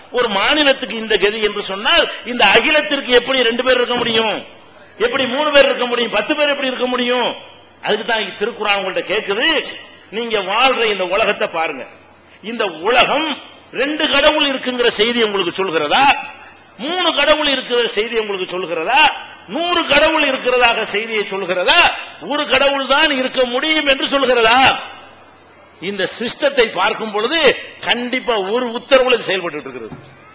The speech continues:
ஒத்தனுடைய ஆதரவுல உலகம் போய் கொண்டிருக்கிறது. அதனால எத்தனை மணிக்கு உதிக்கணும், எத்தனை மணிக்கு மறையணும், ஆயிரம் வருஷத்துக்கு பிறகு என்ன, ரெண்டாயிரம் வருஷத்துக்கு பிறகு என்ன என்பதெல்லாம் இப்பவே உனக்கு சொல்ற அளவுக்கு ஒரு சீராக சிஸ்டமாக இயங்கிக் கொண்டிருப்பது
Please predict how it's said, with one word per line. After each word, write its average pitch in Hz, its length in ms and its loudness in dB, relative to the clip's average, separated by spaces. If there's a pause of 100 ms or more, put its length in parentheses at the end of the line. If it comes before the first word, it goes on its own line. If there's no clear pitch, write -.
(240)
ஒத்தனுடைய 294 600 2 (200)
ஆதரவுல 311 320 2
உலகம் 302 200 0
போய் 302 160 2
கொண்டிருக்கிறது. 294 840 0 (240)
அதனால 285 320 2
எத்தனை 254 300 4
மணிக்கு 240 300 -2
உதிக்கணும், 240 300 -2
எத்தனை 262 280 2
மணிக்கு 240 260 -2
மறையணும், 226 520 0 (160)
ஆயிரம் 277 440 2
வருஷத்துக்கு 262 400 -2
பிறகு 226 260 2
என்ன, 226 200 2
ரெண்டாயிரம் 277 380 2
வருஷத்துக்கு 233 340 -2
பிறகு 220 220 -2
என்ன 220 180 -2
என்பதெல்லாம் 233 600 0 (240)
இப்பவே 285 380 0
உனக்கு 262 240 -2
சொல்ற 240 260 -2
அளவுக்கு 302 680 2 (800)
ஒரு 185 180 -4
சீராக 240 840 4
சிஸ்டமாக 247 540 0
இயங்கிக் 208 340 -2
கொண்டிருப்பது 202 720 0